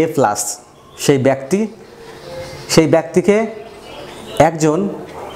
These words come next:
এ মাইনাস সেই ব্যক্তি ব্লক করেছে। এ প্লাস ব্যক্তিকে এ মাইনাস ব্যক্তি ব্লক করেছে।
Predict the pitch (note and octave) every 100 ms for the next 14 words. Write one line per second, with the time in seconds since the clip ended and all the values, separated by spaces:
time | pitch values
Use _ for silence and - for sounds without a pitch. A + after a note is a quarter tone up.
0 | - - - E3+ E3+ C#3 D#3 D3+ B2 -
1 | - - - - F#3 D#3 C#3+ - G3 A#3
2 | - - - B2 B2+ D#3+ - C3+ G#2+ -
3 | - - - - - D#3 F3 G#3 F3 F3+
4 | F3 F#3 G3 A#3+ - - - - D#3+ F3
5 | D#3+ D#3 C3 B2+ - G#3 A3 - - C3
6 | C#3 C#3 C3+ A2+ -